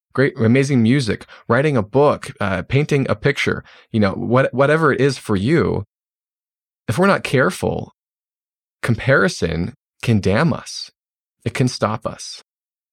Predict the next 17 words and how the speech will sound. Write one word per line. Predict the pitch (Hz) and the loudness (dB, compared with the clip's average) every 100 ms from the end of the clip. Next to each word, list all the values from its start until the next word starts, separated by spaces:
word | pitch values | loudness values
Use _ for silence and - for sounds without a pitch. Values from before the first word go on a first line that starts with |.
| _ _ _ _ - | _ _ _ _ -2
And | 123 113 107 | 2 2 2
it, | 113 104 | 0 2
and | 117 | 0
it's | 107 - | 0 -2
funny | - 180 110 | 0 2 2
because | 98 101 117 | 0 0 0
my | 113 | 2
wife | 107 127 131 | 2 2 2
and | 107 | 2
I | |
have | 101 101 | 2 2
both | 101 98 | 0 2
read | 104 101 | 0 2
this | 110 - | -2 -2
book, | - 85 - - - - | -2 -2 -4 -14 -20 -14
and | - 107 104 | -2 2 2
we, | 107 | 2